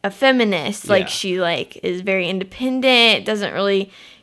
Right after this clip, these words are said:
Speaker 1: care for love. She just, like, wants to, like, prove to the world that she's,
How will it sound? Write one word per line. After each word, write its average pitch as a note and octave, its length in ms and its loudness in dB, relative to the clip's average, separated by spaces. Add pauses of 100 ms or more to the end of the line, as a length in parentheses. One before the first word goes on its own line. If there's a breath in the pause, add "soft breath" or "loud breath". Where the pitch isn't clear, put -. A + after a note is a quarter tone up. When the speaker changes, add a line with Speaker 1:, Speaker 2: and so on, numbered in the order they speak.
Speaker 1:
care B3 360 4
for A3+ 260 -8
love. G#3 520 6
She G#3 220 -8
just, G3+ 260 -2
like, F#3+ 240 -2
wants - 440 -6
to, G#3 100 -2
like, D#3+ 340 -4
prove G3 260 -2
to G#3 100 -8
the G3 100 -2
world E3+ 240 -2
that E3 180 -10
she's, F3 640 -8